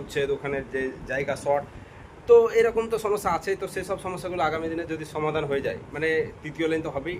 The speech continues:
এদিকে আবার রানাঘাট থেকে কৈলানি পর্যন্ত কিন্তু স্যাংশন হয়ে গেছে।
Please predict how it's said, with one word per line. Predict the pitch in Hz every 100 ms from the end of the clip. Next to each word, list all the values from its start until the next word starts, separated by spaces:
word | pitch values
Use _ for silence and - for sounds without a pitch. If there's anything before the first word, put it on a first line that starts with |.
| 147
এদিকে | 160 160
আবার | 160 139
রানাঘাট | 147 151 165
থেকে | 175 170
কৈলানি | 156 156 170
পর্যন্ত | 175 180 190 190
কিন্তু | 165 151
স্যাংশন | 156 131 135
হয়ে | 117 98
গেছে। | 90